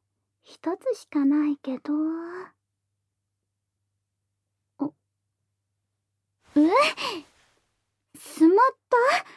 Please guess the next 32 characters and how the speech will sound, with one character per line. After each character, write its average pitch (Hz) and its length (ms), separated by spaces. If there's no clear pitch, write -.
ふ 302 120
ん、 269 920
あ 311 220
く 302 140
ま 240 180
で 220 120
挿 302 380
入 294 220
は 294 160
し 294 160
な 285 220
い 285 80
つ 285 160
も 277 160
り 277 120
で 277 180
す - 100
か？ 277 580
何 349 380
く 220 200
だ 214 140
ら 226 140
な 233 200
い 226 60
字 240 120
張 226 180
っ 214 60
て 226 220
る 247 120
ん 220 100
だ - 120
か。 - 420